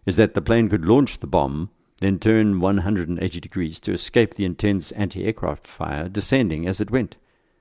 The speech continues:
The glide distance of the H two was phenomenal, up to sixty kilometers, depending on the head or tailwind, and usually released at around thirty thousand feet at almost the speed of sound, Mach nought point eight.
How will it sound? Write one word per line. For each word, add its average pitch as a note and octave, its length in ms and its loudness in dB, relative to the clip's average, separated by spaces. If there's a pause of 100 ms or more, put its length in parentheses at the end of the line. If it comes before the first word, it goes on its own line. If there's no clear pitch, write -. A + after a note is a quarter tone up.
(280)
The - 100 -4
glide C#3+ 400 4
distance G2+ 460 -2
of F#2 100 2
the F#2+ 140 0
H G#2 260 0
two G2+ 200 0
was F#2+ 180 0
phenomenal, B2 520 -2 (480)
up - 220 0
to D2+ 120 -6
sixty - 460 -8
kilometers, - 640 -2
depending G2+ 400 2
on F#2 100 0
the D#2 160 -2 (220)
head G#2+ 200 4
or F2 140 0
tailwind, D#2+ 640 -2 (420)
and F#2+ 100 0
usually A2+ 580 0
released G#2+ 520 0
at G#2 80 2
around G#2+ 340 2
thirty A#2 260 0
thousand B2+ 380 0
feet F#2 300 -8 (360)
at E2+ 100 -2
almost C3+ 600 2
the G2 80 -8
speed B2 280 0
of A#2 100 0
sound, A2+ 500 -4 (100)
Mach - 460 -4
nought E2+ 180 -4
point D2+ 200 -6
eight. A2+ 200 -6